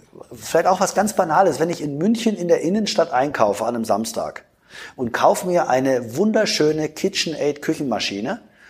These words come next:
für tausend Euro oder für fünfzehnhundert Euro und dann nehme ich die normalerweise mit, ich nehme die von der Palette und nehme die mit. Dann habe ich so ein Paket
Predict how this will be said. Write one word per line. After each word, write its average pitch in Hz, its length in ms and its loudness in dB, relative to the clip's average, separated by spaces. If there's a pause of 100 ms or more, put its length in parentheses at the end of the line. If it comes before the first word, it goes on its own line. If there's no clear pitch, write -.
(100)
für 156 220 2 (200)
tausend 196 380 0
Euro 156 420 6
oder 143 220 2
für 139 160 -2
fünfzehnhundert 151 680 -2
Euro 135 380 2
und 139 220 -6
dann 156 260 -2
nehme 160 160 -2
ich 160 80 -10
die 156 120 -6
normalerweise 139 600 4
mit, 131 180 -2
ich 120 80 -6
nehme 139 120 -4
die 135 60 -4
von 127 140 0
der 117 80 2
Palette 123 340 0
und 120 60 -2
nehme 120 140 -6
die 107 80 -8
mit. 98 180 -10
Dann - 80 -14
habe 123 140 -4
ich 104 100 -8
so 147 240 6
ein 170 160 2
Paket 143 480 2